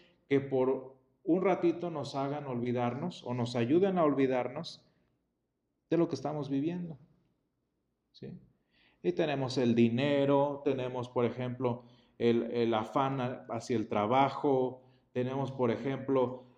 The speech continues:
la, tantas cosas que suceden en, en la vida cristiana que a veces preferimos seguirnos por ese lado, distraernos por ese lado, para que se nos pase un ratito la presión de vivir en el mundo.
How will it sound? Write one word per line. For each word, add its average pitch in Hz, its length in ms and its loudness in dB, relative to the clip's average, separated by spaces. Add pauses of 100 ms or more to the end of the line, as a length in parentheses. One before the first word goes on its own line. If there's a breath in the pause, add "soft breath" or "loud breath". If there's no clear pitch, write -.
la, 117 560 0 (240)
tantas 180 480 2
cosas 170 380 2
que 147 100 2
suceden 151 480 2
en, 139 140 -2
en 120 160 -4
la 117 100 2
vida 139 260 4
cristiana 139 600 0
que 135 80 -2
a 123 80 2
veces 135 400 0
preferimos 135 960 -4 (360 soft breath)
seguirnos 175 760 4
por 151 220 2
ese 156 220 2
lado, 143 540 2
distraernos 127 800 0
por 147 180 0
ese 143 280 -2
lado, 139 500 0 (800)
para 123 200 0
que 123 80 -8
se 131 140 -6
nos 117 160 -4
pase 143 320 -2
un 143 80 -8
ratito 139 520 -4
la 127 200 -4
presión 120 380 -6
de 123 100 -4
vivir 117 300 -2
en 117 120 -2
el 113 140 -6
mundo. 190 400 -8